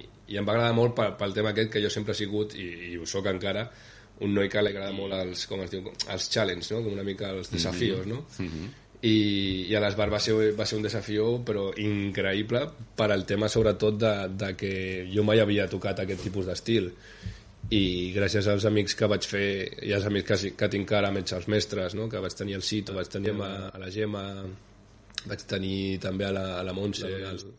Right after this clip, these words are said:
Speaker 1: la dona del Cito... O sigui, he tingut bastants, bata-, bastants directors, el Sergio Sarmiento, per exemple, també vaig tenir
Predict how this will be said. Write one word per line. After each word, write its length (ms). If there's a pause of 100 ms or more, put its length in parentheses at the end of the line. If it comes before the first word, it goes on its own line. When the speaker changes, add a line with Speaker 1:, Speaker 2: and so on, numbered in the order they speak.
(120)
Speaker 1:
la 140
dona 180
del 120
Cito... 380 (100)
O 60 (300)
sigui, 160
he 80
tingut 220
bastants, 500
bata-, 320
bastants 340
directors, 480
el 100
Sergio 220
Sarmiento, 640
per 140
exemple, 380
també 260 (480)
vaig 160
tenir 240